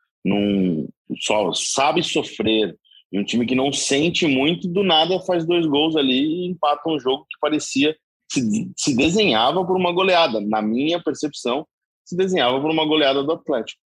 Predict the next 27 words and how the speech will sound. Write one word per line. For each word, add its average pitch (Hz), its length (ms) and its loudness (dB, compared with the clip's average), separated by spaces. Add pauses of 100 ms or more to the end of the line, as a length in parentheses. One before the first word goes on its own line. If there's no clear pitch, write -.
(420)
E 117 120 2
sobre 160 300 0
torcida, 156 800 0 (280)
eu, 127 360 0
eu 135 180 0
vivi 156 220 0
uma 202 100 2
experiência 143 640 0
ontem 131 260 -2
no 127 80 0
Mineirão 120 320 0
muito 139 320 -2
legal. 127 560 2 (600)
É, 98 240 0
começando 127 600 -2
falando 151 340 0
do 151 120 -4
pré-jogo, 123 800 0 (640)
eu 104 140 -4
cheguei 117 400 0
ao 98 160 0
estádio 95 500 -2
por 95 160 -6
volta 95 260 -4
de 87 80 -4
umas 87 340 -6
seis. 90 320 0